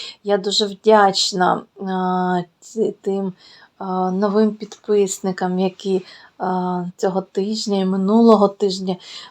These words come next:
е, підписалися, обрали мій канал для того, щоб підписатися, слідкувати за моїми новинами. Е, я дуже вдячна. Хто ще не підписався, будь ласка,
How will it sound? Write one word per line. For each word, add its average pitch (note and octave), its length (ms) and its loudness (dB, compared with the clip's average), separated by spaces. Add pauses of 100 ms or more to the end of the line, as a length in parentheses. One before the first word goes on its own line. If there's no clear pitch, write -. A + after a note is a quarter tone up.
(100)
е, F3+ 320 -4
підписалися, G#3+ 880 0
обрали G3+ 420 -2
мій F#3+ 340 -4
канал G3+ 600 0
для F#3+ 120 -4
того, F#3+ 320 -10
щоб F3+ 200 -10
підписатися, G#3 720 -4
слідкувати F#3 720 -4
за F#3 240 -2
моїми F#3 440 -4
новинами. A#3+ 720 -2 (840)
Е, F3+ 300 -8
я G#3 120 2
дуже F#3+ 320 -2
вдячна. G#3 720 0
Хто F#3+ 200 -4
ще - 160 -4
не G3 120 0
підписався, G#3 840 0
будь G3 160 -6
ласка, G3 460 4